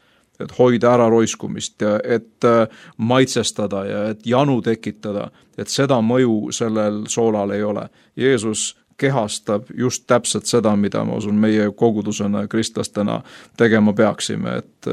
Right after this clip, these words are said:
et kui ta ühes kontekstis ütleb, et tulge minu juurde kõik, kes olete vaevatud ja koormatud ja mina annan teile hingamise, siis ühes teises kontekstis, nimelt missionikäsu kontekstis, ta ütleb, et nüüd minge kõike maailma ja kuulutage evangeeliumi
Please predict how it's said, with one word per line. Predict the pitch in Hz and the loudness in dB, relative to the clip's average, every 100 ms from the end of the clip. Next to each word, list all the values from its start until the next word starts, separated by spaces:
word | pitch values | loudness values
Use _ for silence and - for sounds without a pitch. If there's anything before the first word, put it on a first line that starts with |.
| - | -4
et | - | -4
kui | 107 101 | -4 0
ta | 107 | 0
ühes | 123 127 117 - - | 0 0 0 -2 2
kontekstis | 120 113 117 107 123 110 | 2 4 0 -2 -4 -4
ütleb, | 113 113 104 | -2 0 0
et | - 139 | 0 2
tulge | 135 120 | 4 4
minu | 123 131 120 | 4 4 4
juurde | 110 113 | 2 0
kõik, | - 139 139 | 2 2 2
kes | - - 120 | -2 2 2
olete | 113 - 107 | 2 0 0
vaevatud | 123 143 120 - 107 | 2 2 0 -2 -2
ja | 107 | -2
koormatud | 135 143 120 113 107 110 107 | 2 4 4 0 -2 -4 0
ja | 117 | 0
mina | 123 113 | 0 0
annan | 113 107 | 0 0
teile | 113 110 | 0 0
hingamise, | 147 214 113 101 - 104 - - _ _ - | 2 2 2 -2 -4 -6 -8 -12 _ _ -12
siis | 113 117 | -4 0
ühes | 107 - | 0 2
teises | 143 120 - | 2 2 0
kontekstis, | 123 113 - 104 - 107 104 | 0 0 0 -4 -2 -4 -2
nimelt | 104 107 123 | 0 0 0
missionikäsu | 117 - 104 107 104 98 | 0 0 0 0 0 2
kontekstis, | 110 104 107 - 101 - | 2 2 -4 -4 -6 -4
ta | 107 | -4
ütleb, | - 101 113 | -4 -6 -2
et | 117 | 2
nüüd | 113 - | 2 0
minge | 107 110 135 135 113 113 107 | 0 4 6 4 4 2 2
kõike | 117 113 - 104 | 2 2 0 0
maailma | 117 170 117 110 117 - - - | 2 2 0 0 -2 -10 -18 -16
ja | |
kuulutage | - 123 113 104 - 104 107 107 - _ 107 | 0 2 4 0 -4 0 0 -2 -6 _ -2
evangeeliumi | 104 101 113 110 101 101 101 | 0 0 2 2 2 2 0